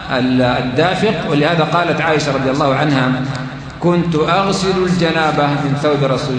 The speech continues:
الله صلى الله عليه وسلم"، أي إذا وجدت المني على ثوب النبي صلى الله عليه وسلم غسلته،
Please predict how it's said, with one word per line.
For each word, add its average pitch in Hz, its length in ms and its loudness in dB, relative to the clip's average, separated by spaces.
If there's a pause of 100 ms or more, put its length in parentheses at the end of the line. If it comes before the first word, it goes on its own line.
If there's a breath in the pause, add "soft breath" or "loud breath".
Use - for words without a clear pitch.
الله 135 320 0
صلى 131 200 -4
الله 127 240 -2
عليه 117 440 -2
وسلم"، 104 400 -4 (1160)
أي 190 360 2
إذا 170 140 2
وجدت 170 520 2
المني 147 520 2 (640)
على 147 400 2
ثوب 175 240 4
النبي 165 380 2
صلى 156 200 0
الله 143 120 0
عليه 135 100 0
وسلم 180 360 0
غسلته، 147 540 0